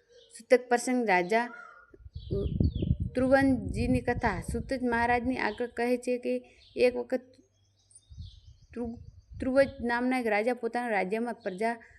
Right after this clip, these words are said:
સુખ, સુખપૂર્વક પાલન કરતા હતા. એક દિવસ જંગલમાં ફરતા તેમને કેટલીક ગોપણ અને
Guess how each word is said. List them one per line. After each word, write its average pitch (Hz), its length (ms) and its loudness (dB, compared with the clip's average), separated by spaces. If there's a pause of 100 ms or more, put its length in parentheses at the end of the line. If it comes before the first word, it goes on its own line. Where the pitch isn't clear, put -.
(400)
સુખ, 262 140 -4 (600)
સુખપૂર્વક 262 560 0
પાલન 240 300 4
કરતા 226 360 0
હતા. 175 400 -6
એક 240 260 6
દિવસ 262 220 0 (100)
જંગલમાં 247 600 0 (480)
ફરતા 233 300 0
તેમને 247 360 0
કેટલીક 240 460 -4 (2000)
ગોપણ 247 720 2
અને 247 320 -2